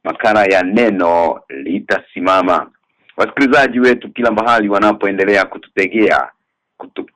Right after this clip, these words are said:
eh, kupitia kwa radio hii ya Baguzi Global, endelea kuwabariki na ufanikishe radio hii, na zaidi neno lako lipate na mwanya katika maisha yetu, ili iendelee kutubadilisha tufuanane na wewe, ili utakapokuja Bwana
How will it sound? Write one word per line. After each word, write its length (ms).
eh, 260
kupitia 440
kwa 280
radio 380
hii 260
ya 200
Baguzi 600
Global, 520
endelea 400
kuwabariki 680
na 100
ufanikishe 600
radio 300
hii, 400
na 120
zaidi 480
neno 420
lako 600
lipate 460
na 120
mwanya 560
katika 360
maisha 720
yetu, 600
ili 340
iendelee 400
kutubadilisha 1040
tufuanane 580
na 140
wewe, 400
ili 340
utakapokuja 800
Bwana 480